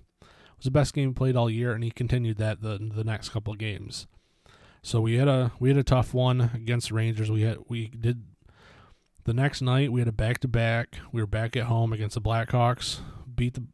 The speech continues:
beat Chicago five one. Again, previously this year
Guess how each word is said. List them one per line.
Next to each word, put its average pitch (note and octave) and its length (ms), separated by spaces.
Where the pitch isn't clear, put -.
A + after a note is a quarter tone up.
beat C3 200
Chicago B2 460
five A2+ 320
one. G2 320
Again, A2+ 480
previously C#3 680
this D3+ 260
year D#3 400